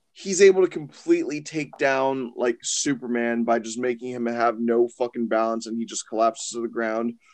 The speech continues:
or fucking Kid Flash is able to power through and run straight through his, uh, Vertigo field and,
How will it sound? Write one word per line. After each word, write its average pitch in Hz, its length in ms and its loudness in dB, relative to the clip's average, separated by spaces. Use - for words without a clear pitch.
or 175 520 8
fucking 156 320 -2
Kid 156 300 -6
Flash 131 500 2
is 120 160 -6
able 123 180 4
to 120 100 -10
power 123 340 2
through 127 420 0
and 113 200 -2
run 120 520 0
straight - 480 -2
through 117 340 4
his, 110 380 -2
uh, 110 280 2
Vertigo 110 680 -4
field 110 380 -2
and, 113 360 -4